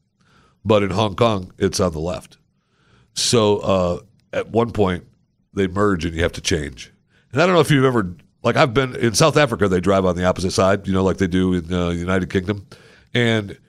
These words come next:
it takes a little getting used to. I mean, it is really, it's like you're, when we were in South Africa, it, I, you know, I, I didn't have to drive, which made it better. But, you know, we rode around everywhere. And so you're still,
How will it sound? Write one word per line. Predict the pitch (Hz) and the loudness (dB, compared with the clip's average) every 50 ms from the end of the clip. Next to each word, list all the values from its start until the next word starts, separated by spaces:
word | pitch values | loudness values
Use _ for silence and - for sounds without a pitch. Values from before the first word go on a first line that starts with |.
| _ _ _ _ _ _ _ - | _ _ _ _ _ _ _ 2
it | 131 135 139 139 - | 2 2 2 0 -4
takes | - 127 170 196 190 - - - - | -2 0 0 0 0 0 0 2 2
a | 202 | 2
little | 190 190 196 185 180 | 2 2 0 0 -2
getting | 165 151 175 - 131 143 | -2 -2 -4 -4 -4 -4
used | 139 151 160 151 - - | 0 0 0 0 0 -2
to. | 110 92 69 64 - _ _ _ _ _ _ _ _ _ _ _ _ _ _ _ _ _ - | -2 -4 -4 -4 -10 _ _ _ _ _ _ _ _ _ _ _ _ _ _ _ _ _ -6
I | 117 | -2
mean, | 117 123 127 147 | 0 0 2 2
it | 165 170 | 2 2
is | 151 135 | 0 0
really, | 139 143 160 160 156 | 0 2 2 2 2
it's | 143 - | 2 2
like | 156 156 151 127 143 | 2 2 2 2 2
you're, | 131 120 113 107 92 - - - - _ _ _ _ _ _ _ - _ _ _ _ _ _ _ _ 104 | 2 2 2 0 -2 -4 -10 -20 -20 _ _ _ _ _ _ _ -20 _ _ _ _ _ _ _ _ -18
when | 104 92 95 120 135 139 151 | -16 -14 -6 -2 0 2 2
we | 185 | 4
were | 208 202 | 4 2
in | 175 143 | 2 4
South | - 151 139 143 | 2 2 4 4
Africa, | 143 139 120 104 - 101 95 92 90 92 - - | 4 2 2 0 0 0 2 2 2 0 -2 -2
it, | - 117 98 - - - - - | -2 -2 -2 -4 -10 -20 -8 -2
I, | 110 113 107 107 | 0 2 2 2
you | 107 107 - 120 | 0 0 -2 0
know, | 117 113 | 0 0
I, | 107 113 - - | 0 -2 -4 -4
I | - 98 | -4 -2
didn't | 117 131 135 107 101 | 0 0 0 0 -2
have | 123 - | -4 -4
to | - | -4
drive, | 85 78 95 90 90 87 110 98 - - - _ _ - | -4 -2 0 0 2 0 0 -2 -2 -10 -20 _ _ -6
which | - 90 82 - 101 | -6 -4 -4 -2 -2
made | 95 87 78 | -2 -2 -2
it | 78 - - _ _ _ _ _ _ _ _ _ | -4 -10 -14 _ _ _ _ _ _ _ _ _
better. | - - 95 104 113 - - - _ _ _ _ _ _ _ _ _ _ _ _ _ _ - 120 | -6 -4 -2 -2 -2 -4 -6 -20 _ _ _ _ _ _ _ _ _ _ _ _ _ _ -10 -8
But, | 117 104 127 117 113 - - _ _ | 0 2 2 2 2 0 -8 _ _
you | - 117 | 0 0
know, | 110 95 | 2 2
we | 98 101 87 76 - - _ _ _ _ _ - | 2 0 -2 -2 -12 -20 _ _ _ _ _ -4
rode | 92 87 85 | -2 -2 0
around | 95 123 156 160 131 104 | 2 4 4 4 4 2
everywhere. | 92 80 69 62 57 57 | 0 -2 -4 -4 -6 -6
And | - - 110 104 - | -4 -4 -4 -2 0
so | - 135 117 | 0 2 2
you're | 107 101 101 98 | 2 2 0 0
still, | - - - 165 151 117 98 90 82 | 0 0 0 2 2 2 2 -2 -4